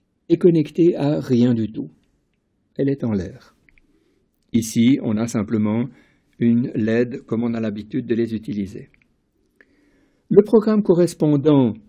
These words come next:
dans sa partie setup, met la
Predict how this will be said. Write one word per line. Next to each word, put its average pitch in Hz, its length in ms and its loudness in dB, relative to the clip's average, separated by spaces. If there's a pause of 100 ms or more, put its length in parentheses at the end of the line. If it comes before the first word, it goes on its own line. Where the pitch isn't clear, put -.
(260)
dans 131 140 -2
sa 143 140 0
partie 139 400 -2
setup, 151 640 2 (1300)
met 156 680 2
la 123 560 0